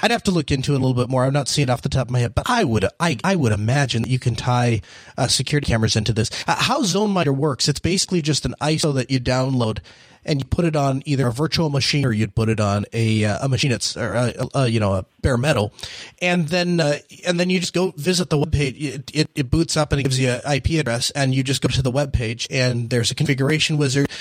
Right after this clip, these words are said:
and it says, you know, there'll be little options like, "I wanna add a camera." Well, what kind of camera is it? It's a local U S B camera, or it's an I P camera, and this is the model number, and this is the I P address. And then you can, once you have all the cameras added, then you can say, "Okay, I wanna see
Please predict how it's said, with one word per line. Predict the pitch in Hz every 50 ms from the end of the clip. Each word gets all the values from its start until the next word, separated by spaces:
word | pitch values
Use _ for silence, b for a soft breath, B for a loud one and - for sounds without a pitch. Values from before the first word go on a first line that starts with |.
| B B B B
and | 143 135
it | 127 123
says, | - - 143 135 131 131 - B B B B B B B B B _ -
you | 165 147
know, | 123 - - 147
there'll | 156 147 135 120
be | 127 143 143 139
little | 135 143 139 131
options | 131 131 - - 139 123 -
like, | 127 - -
"I | - 147
wanna | 143 143 143 143 -
add | 143 139
a | 131
camera." | - 143 147 135 123 110 117
Well, | 131 156 170 175 -
what | 175 -
kind | - 160 147
of | -
camera | - 131 127 113 104
is | 104 110
it? | 104 -
It's | 127 120 127
a |
local | 131 151 165 151 - 165 160
U | 143 147 143 131
S | -
B | - - 170
camera, | - - 160 151 147 139 139 139 135
or | - - 139 135 131 131
it's | 127 - -
an | 123 117 120 -
I | 165 160 151
P | - 156 165 156
camera, | - - 151 143 139 135 139 139 131 117
and | 120 127 120 127 135
this | 147 - -
is | 147
the | 147
model | 135 143 135 135 139 143
number, | 147 143 131 - 139 135
and | 131 131
this | 135 135
is | 123 120
the | 139 131 127
I | 127
P | 123 - - 151
address. | 147 143 143 151 - - - B B B B B B B B B -
And | 170 175 165
then | 165 170
you | 170 180 -
can, | - 170 160 147 -
once | 139 170 190 185 -
you | 208
have | 175 160
all | 147
the | 147
cameras | - - 233 254 240 202 160 143
added, | 156 151 147 139
then | 151 156
you | 147
can | - 151 135
say, | - 147
"Okay, | 143 139 - 135
I | 131 139
wanna | 151 175 175 -
see | - 170 170 160 156 -